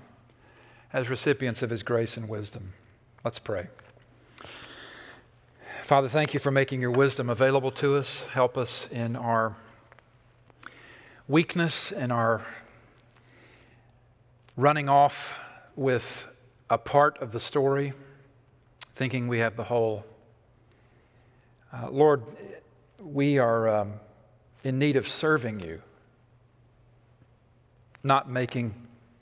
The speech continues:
service to you more difficult. And so help us, Lord, as we think about Job's friends. Thank you for including them.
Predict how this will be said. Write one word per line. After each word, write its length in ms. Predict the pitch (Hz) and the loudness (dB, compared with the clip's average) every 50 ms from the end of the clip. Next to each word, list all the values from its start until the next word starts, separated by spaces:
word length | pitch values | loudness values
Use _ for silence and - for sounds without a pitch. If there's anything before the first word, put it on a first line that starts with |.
| _ _ - _ _ - - - - - - - - _ _ _ | _ _ -20 _ _ -20 -20 -20 -20 -20 -20 -20 -20 _ _ _
service 460 | - - - 147 135 127 113 120 - - | -12 0 2 4 4 4 2 -2 -6 -4
to 140 | - 135 | -4 -2
you 160 | 123 123 117 113 | -2 0 -2 -2
more 160 | 113 110 101 | -2 -4 -4
difficult. 480 | - 127 110 - 117 - 113 113 117 - - - _ _ _ - - _ _ _ _ _ _ _ _ _ _ _ _ _ _ _ - | -4 -4 -4 -6 -6 -6 -6 -6 -8 -10 -16 -20 _ _ _ -20 -20 _ _ _ _ _ _ _ _ _ _ _ _ _ _ _ -12
And 100 | - 139 | -10 -4
so 160 | - - 170 143 | 0 0 2 6
help 260 | 131 151 139 - - | 6 6 6 6 2
us, 200 | 127 - - 127 | -2 -4 -4 0
Lord, 340 | 123 123 127 127 123 - - | 2 4 4 2 2 -2 -4
as 280 | 127 123 117 113 - 127 | -4 -4 -2 -2 -4 -4
we 180 | 123 117 117 | -2 -2 -2
think 400 | 110 - - 131 131 127 123 - - | -4 -4 -2 -2 -2 -2 -4 -4 -6
about 520 | 120 101 120 113 117 113 113 - - - - - - | -2 0 2 2 2 2 0 -2 -8 -18 -20 -16 -6
Job's 300 | - 131 123 117 113 - | -4 -2 -2 -2 -4 -6
friends. 640 | - - 135 135 139 139 143 143 135 - - - - - - - _ _ _ _ _ _ _ - - _ | -2 0 0 0 2 0 -2 -4 -6 -6 -8 -8 -10 -16 -20 -20 _ _ _ _ _ _ _ -20 -10 _
Thank 240 | - 147 151 139 - | 2 2 2 2 0
you 80 | 143 123 | -6 -4
for 160 | - 135 123 | 0 0 0
including 500 | 117 113 - 139 139 143 151 147 131 110 | 0 2 2 4 4 4 4 2 0 -2
them. 280 | 117 117 131 127 - | -2 -4 -4 -8 -12